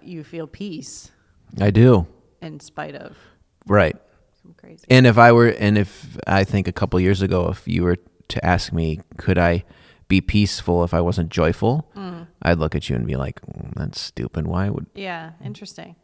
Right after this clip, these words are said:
Speaker 2: Yeah. So
Speaker 1: That's
Speaker 2: there's
Speaker 1: really
Speaker 2: a,
Speaker 1: interesting.
Speaker 2: there's a very, there's an interesting growth thing happening that I don't think I'm fully aware of.
Speaker 1: Yeah. So we associate joy more with a feeling
Speaker 2: Mm-hmm.
Speaker 1: ma-, than I mean, w-, the other ones, I think, love,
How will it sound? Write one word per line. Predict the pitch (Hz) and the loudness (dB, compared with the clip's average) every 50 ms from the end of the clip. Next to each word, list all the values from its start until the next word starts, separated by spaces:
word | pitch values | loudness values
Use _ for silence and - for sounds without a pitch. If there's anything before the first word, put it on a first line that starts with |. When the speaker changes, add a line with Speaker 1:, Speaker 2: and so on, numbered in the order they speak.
| _ _ - | _ _ -6
Speaker 2:
Yeah. | - - - - - 104 - _ _ _ _ _ _ _ _ | -4 -4 -4 -4 -6 -8 -10 _ _ _ _ _ _ _ _
So | - - | -6 -2
Speaker 1:
That's | 107 107 | 0 2
Speaker 2:
there's | 110 107 95 98 | 2 2 2 0
Speaker 1:
really | 101 - | -2 -4
Speaker 2:
a, | - | -4
Speaker 1:
interesting. | - - - - - - | -8 -16 -20 -20 -10 -6
Speaker 2:
there's | 95 98 92 | -4 -2 -2
a | 95 | 0
very, | 90 95 95 95 98 98 - - | 0 0 0 0 0 -2 -2 -6
there's | - - 87 95 85 | -6 -4 -4 -2 -2
an | 92 92 - | -2 -2 0
interesting | 95 98 98 107 101 98 - 107 98 92 | 0 0 0 0 -2 -2 -2 -2 -2 -2
growth | 90 120 101 98 101 101 - - - - | -2 0 2 2 2 0 -2 -6 -16 -8
thing | - - 90 87 | -4 -4 -4 -2
happening | 92 87 - - - 87 87 - | -2 -4 -4 -4 -4 -6 -6 -4
that | - - - | -4 -4 -2
I | 90 | -2
don't | 90 - - - | -2 -4 -4 -4
think | - 80 - | -6 -6 -6
I'm | 78 82 | -6 -8
fully | - - 76 73 71 | -6 -6 -6 -6 -4
aware | - - - - - | -4 -4 -4 -6 -6
of. | - - - | -6 -8 -8
Speaker 1:
Yeah. | 180 165 170 165 165 _ _ _ _ _ _ _ _ _ _ _ _ _ | -10 -10 -12 -14 -16 _ _ _ _ _ _ _ _ _ _ _ _ _
So | - - 208 | -12 -12 -10
we | 190 202 220 233 | -10 -8 -8 -8
associate | 214 - - - 202 196 208 - - 196 165 160 156 156 | -8 -8 -8 -8 -8 -8 -8 -8 -10 -10 -10 -10 -10 -12
joy | - - 185 185 185 175 165 165 165 - - | -12 -10 -8 -8 -8 -8 -8 -10 -12 -14 -14
more | 170 170 170 165 | -14 -14 -12 -12
with | 165 165 - | -14 -14 -14
a | - 156 | -16 -18
feeling | - - - 185 175 165 160 151 147 143 143 143 156 151 - _ _ _ - | -20 -20 -18 -16 -14 -14 -14 -14 -16 -16 -16 -18 -18 -20 -20 _ _ _ -2
Speaker 2:
Mm-hmm. | 95 92 95 107 110 123 147 151 - - _ _ _ _ _ _ _ _ - | 0 2 4 6 6 6 4 2 -2 -10 _ _ _ _ _ _ _ _ -16
Speaker 1:
ma-, | - - - | -14 -14 -14
than | - 160 160 156 156 151 151 147 147 147 151 _ _ _ _ _ _ _ _ - | -14 -12 -12 -12 -12 -12 -14 -16 -18 -20 -20 _ _ _ _ _ _ _ _ -14
I | - | -12
mean, | 214 226 226 220 | -12 -10 -12 -14
w-, | 196 - - - - _ _ | -16 -18 -20 -20 -20 _ _
the | - 190 214 220 | -12 -8 -6 -6
other | 214 185 156 | -4 -6 -6
ones, | 143 135 131 156 156 - | -8 -10 -12 -12 -14 -16
I | 151 | -16
think, | 156 - 156 156 - - | -16 -16 -16 -18 -18 -16
love, | 170 165 170 160 147 - 160 | -14 -12 -10 -10 -10 -12 -16